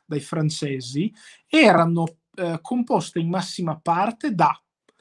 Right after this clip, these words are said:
drusi, alawiti, cristiani delle varie confessioni.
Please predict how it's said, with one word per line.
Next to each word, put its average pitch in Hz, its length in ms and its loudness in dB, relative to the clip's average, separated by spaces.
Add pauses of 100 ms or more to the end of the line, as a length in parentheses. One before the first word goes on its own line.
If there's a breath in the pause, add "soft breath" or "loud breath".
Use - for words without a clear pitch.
(160)
drusi, 294 840 4 (920 soft breath)
alawiti, 247 1080 6 (1500 soft breath)
cristiani 220 1000 4
delle 233 280 0
varie 208 1000 0
confessioni. 156 1040 -6